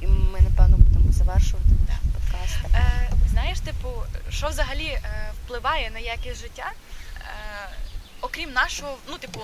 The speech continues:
Speaker 2: наш вибір, ясне діло. Але що, е, формує, скажімо, це все?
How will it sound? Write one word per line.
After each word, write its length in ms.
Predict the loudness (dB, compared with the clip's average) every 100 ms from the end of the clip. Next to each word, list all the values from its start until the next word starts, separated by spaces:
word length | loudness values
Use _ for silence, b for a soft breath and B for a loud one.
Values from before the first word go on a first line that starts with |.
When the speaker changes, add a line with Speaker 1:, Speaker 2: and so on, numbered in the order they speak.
| -6
Speaker 2:
наш 240 | -6 -4 -8
вибір, 280 | -6 -6
ясне 320 | -4 -4 -4 -16
діло. 300 | -18 -16 -16 -16 -16 B B B B -10
Але 420 | -8 -6 -8 -8 -10
що, 500 | -10 -8 -8 -10 -12
е, 60 | -18 -20 -20 -20 -16
формує, 600 | -14 -12 -12 -14 -14 -18 -20 -20 -20 -20
скажімо, 340 | -16 -16 -16 -18
це 100 | -18
все? 280 | -16 -14